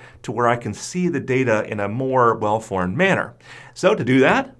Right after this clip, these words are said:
let's go ahead and select star. So we're gonna take this and I'm gonna get that project I D out. But you'll notice when I do that project I D, it says I can't find that column. So we have to tell it what's inside that,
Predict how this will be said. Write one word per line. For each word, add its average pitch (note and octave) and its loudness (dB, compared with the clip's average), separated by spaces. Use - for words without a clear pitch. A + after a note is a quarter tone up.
let's A#2 -10
go A2+ -2
ahead F#2+ -4
and E2+ -6
select G2 -12
star. F3+ -4
So F3+ -12
we're A2 -4
gonna G#2+ -6
take B2+ -8
this B2 -2
and G#2 -8
I'm G#2+ -10
gonna G#2+ -8
get A2+ -6
that G#2 -2
project G3 -2
I G2+ 0
D F2 -4
out. D3 0
But B3+ -4
you'll A3 0
notice A3+ 8
when F#3+ 0
I F3+ 4
do F3 2
that D#3+ 2
project C#3+ 0
I C#3 2
D, C3+ -2
it A2 -4
says A#2 -8
I G#2 -6
can't G2 -4
find G2 0
that F2 -4
column. G3 0
So - -12
we A#3 2
have A3 0
to G3 -2
tell C4 2
it - 2
what's F3+ 0
inside F3+ 2
that, F#2 -2